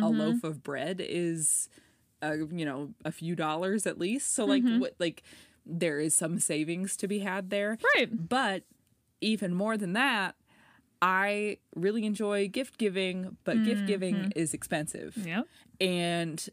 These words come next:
Speaker 2: especially Christmas, the last few years has been stressful because I wanna buy all these gifts for all these people.
Speaker 1: Right.
Speaker 2: But the g-, I, I don't wanna get crappy gifts, so my gifts are,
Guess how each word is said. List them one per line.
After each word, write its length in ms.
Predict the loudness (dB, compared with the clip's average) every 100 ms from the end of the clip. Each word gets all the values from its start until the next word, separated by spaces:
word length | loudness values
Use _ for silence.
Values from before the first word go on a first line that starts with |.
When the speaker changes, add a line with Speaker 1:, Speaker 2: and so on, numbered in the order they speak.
| -4
Speaker 2:
especially 720 | 0 0 2 0 -2 -2 -4
Christmas, 760 | -4 -2 0 0 0 0 0 0
the 140 | -4 -2
last 320 | -2 -2 -4
few 100 | -4
years 280 | -2 -4 -6
has 80 | -10
been 180 | -8 -6
stressful 500 | -2 -2 -2 -6 -4
because 560 | -6 -6 -2 -2 -2 -6 -14 -20 _
I 160 | -2 0
wanna 360 | 0 -2 -4 -6
buy 380 | -6 -2 0
all 100 | 0
these 180 | -2 -4
gifts 260 | -2 -4 -4
for 100 | -6
all 100 | -4
these 180 | -6 -4
people. 480 | -4 -2 -2 -2 0 0
Speaker 1:
Right. 140 | 0 -8 -10
Speaker 2:
But 300 | -2 0 -2 -8 _ _ _
the 200 | -2 -2
g-, 180 | -2 -4 0
I, 120 | 0 2
I 80 | 0
don't 160 | 0 -2
wanna 140 | -2
get 280 | -2 -4 -6 _ _ -8
crappy 440 | -2 0 0 -2
gifts, 600 | 0 -2 -2 -4 -4 -4 -2
so 500 | 0 2 2 0 0
my 140 | -2
gifts 340 | 0 -2 0 0
are, 280 | 0 -2